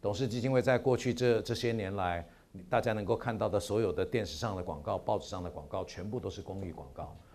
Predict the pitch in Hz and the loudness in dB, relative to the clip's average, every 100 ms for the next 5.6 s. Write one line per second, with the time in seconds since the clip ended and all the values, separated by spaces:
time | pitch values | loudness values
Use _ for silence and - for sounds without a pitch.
0 | - - 113 123 127 113 110 107 110 101 | -20 -8 -2 0 0 2 0 0 -2 -2
1 | 80 92 95 90 - - - - 90 85 | -2 -2 0 0 -4 -16 -20 -10 -6 -4
2 | 85 87 87 101 98 98 - 101 95 95 | -4 -6 -6 -2 0 0 -4 -8 -2 0
3 | 95 120 104 - 101 - 78 85 82 98 | 0 0 0 -2 -6 -6 -4 -2 -2 -2
4 | 85 80 - 90 87 82 80 80 95 90 | -2 -2 -4 -4 -4 -4 -8 -6 -4 0
5 | 110 87 - - - - | 2 2 0 -8 -10 -16